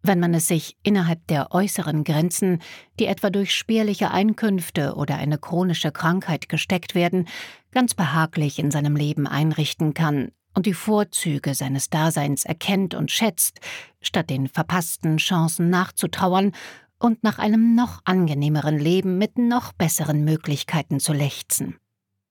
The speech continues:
Unser Alltag ist geprägt davon, dass wir das Beste aus ihm und aus uns herausholen wollen. Produkte zur Selbstoptimierung finden reißenden Absatz. Ständig plagen wir uns mit dem Gedanken,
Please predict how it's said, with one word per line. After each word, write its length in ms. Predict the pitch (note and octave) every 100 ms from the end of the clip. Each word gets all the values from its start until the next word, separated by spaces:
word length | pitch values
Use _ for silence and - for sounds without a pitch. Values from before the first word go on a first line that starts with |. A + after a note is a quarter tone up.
| _ _ _ _ - - - - - -
Unser 280 | B3 B3+ -
Alltag 360 | C4+ B3 A#3
ist 220 | G#3 -
geprägt 440 | - - F3+ F3 -
davon, 340 | D#3+ D#3+ D#3
dass 180 | D3+ -
wir 80 | E3
das 180 | D#3 -
Beste 540 | E3+ E3 - - -
aus 200 | D3+ -
ihm 340 | - A3 A3 E3
und 260 | D3 C#3+
aus 200 | D#3+ D3+ -
uns 300 | F#3 F#3 -
herausholen 720 | D#3+ B2+ C3+ - D3+ C#3+ C#3
wollen. 340 | C#3+ C#3+ - - _ _ _ - - -
Produkte 640 | - A3+ B3 - F#3+ F#3
zur 220 | - E3+
Selbstoptimierung 1040 | D3+ E3 E3+ - E3+ - E3+ E3+ D#3+ D#3+ D#3+
finden 340 | E3+ D3+ D#3+
reißenden 580 | D3+ D3+ D#3+ - C#3 C3+
Absatz. 640 | C#3+ - - - - - _ _ _ _ _ _ - - -
Ständig 500 | - B3+ A3+ G#3 -
plagen 340 | A3 G3+ G3 E3+
wir 120 | -
uns 200 | D3+ -
mit 140 | C#3
dem 140 | D3 D#3
Gedanken, 560 | E3+ F3+ F#3+ D#3 D#3